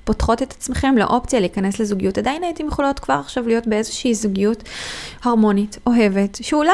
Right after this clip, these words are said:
היא לא התשוקת לב הכי גדולה שלכם, אבל הייתם יכולות להיות במשהו שהוא נעים לכם, כי אנחנו תמיד, תמיד, תמיד ממגנטות את המציאות שאנחנו פתוחות אליה. אז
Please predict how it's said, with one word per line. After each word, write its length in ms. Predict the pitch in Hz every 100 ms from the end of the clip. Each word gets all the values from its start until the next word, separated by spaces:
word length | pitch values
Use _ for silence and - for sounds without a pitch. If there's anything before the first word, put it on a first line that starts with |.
| 440
היא 200 | 240 240
לא 240 | 269 294
התשוקת 500 | 226 - 226 247 247
לב 220 | 240 226 226
הכי 160 | -
גדולה 280 | 226 202 214
שלכם, 380 | 262 262 269 226
אבל 100 | 202
הייתם 240 | 220 285
יכולות 340 | 269 226 220 233
להיות 160 | 240
במשהו 380 | 208 196 208 240
שהוא 180 | - 202
נעים 240 | 180 190
לכם, 300 | 208 - 185
כי 120 | 196
אנחנו 220 | 220 220 240
תמיד, 300 | 254 294 294
תמיד, 220 | 233 233
תמיד 320 | 233 214 233 - - -
ממגנטות 640 | 226 190 190 196 311 339 - - -
את 120 | 220
המציאות 500 | 208 190 - 220 262
שאנחנו 400 | - 190 196 202
פתוחות 400 | 196 202 - 208
אליה. 220 | 214 175 - - - - - -
אז 180 | 233 208